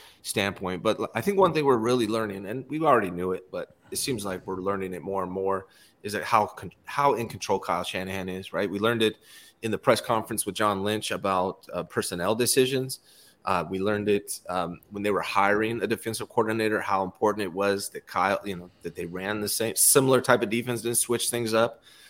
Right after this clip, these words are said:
So I think we're learning more and more how much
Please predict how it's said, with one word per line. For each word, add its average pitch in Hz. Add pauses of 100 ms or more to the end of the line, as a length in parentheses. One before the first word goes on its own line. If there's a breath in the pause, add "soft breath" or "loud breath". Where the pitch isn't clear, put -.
So 117
I 117
think 165
we're 214
learning 165
more 139
and 117
more 117
how 120 (320)
much 98